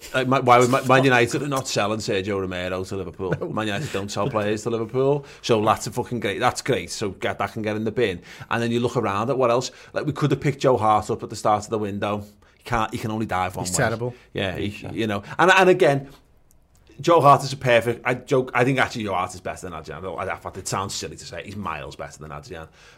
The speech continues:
Speaker 1: but he's
Speaker 2: I think Joe Hart five years ago was.
Speaker 1: Yeah, I mean, but again, i-, i-, at that age, he's got charisma. He's big. He's agile.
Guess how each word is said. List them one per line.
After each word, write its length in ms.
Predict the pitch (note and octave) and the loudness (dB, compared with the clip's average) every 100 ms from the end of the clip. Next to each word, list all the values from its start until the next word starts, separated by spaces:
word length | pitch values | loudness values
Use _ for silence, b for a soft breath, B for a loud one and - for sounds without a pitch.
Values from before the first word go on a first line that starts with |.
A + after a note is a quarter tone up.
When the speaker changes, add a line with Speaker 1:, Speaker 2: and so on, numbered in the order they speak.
| b | b
Speaker 1:
but 160 | - - | -4 -4
he's 600 | A#2 A#2 A2+ A2 G2+ - C3 | -4 -6 -6 -6 -6 -6 -2
Speaker 2:
I 40 | |
think 140 | D3 D3 | -2 4
Joe 180 | C#3+ | 4
Hart 240 | B2 A#2 A2+ | 6 4 2
five 260 | B2+ A#2 | 2 0
years 220 | G#2 G2 G2 | 0 -4 -4
ago 160 | G#2+ | -4
was. 320 | G#2 G#2+ F2 | -2 -4 -6
Speaker 1:
Yeah, 460 | G3+ A#3+ A#3 A3+ E3+ | 6 8 10 10 8
I 40 | B2+ | 6
mean, 260 | C3 D3+ | 6 4
but 120 | D#3 E3+ | 8 8
again, 260 | - A2+ | 6 0
i-, 20 | |
i-, 320 | B2 C#3+ D3 D#3 | -2 -6 -6 0
at 80 | |
that 200 | F3 F#3 | 6 8
age, 280 | C3+ B2+ B2 | 8 4 0
he's 100 | A2 | -2
got 220 | - G#3+ | 2 2
charisma. 720 | G#3+ C3 G#2 G2 A2 G#2+ G#2 G#2 B B | 2 0 0 -2 -4 -4 -4 -6 B B
He's 120 | G#2+ | -16
big. 480 | - B2+ A#2+ A#2+ A#2 | 0 2 4 4 0
He's 160 | A#2+ G#2+ | -2 0
agile. 800 | G2+ F#2+ - G2+ G2+ G2+ G2+ | 0 0 -2 -2 0 -2 -4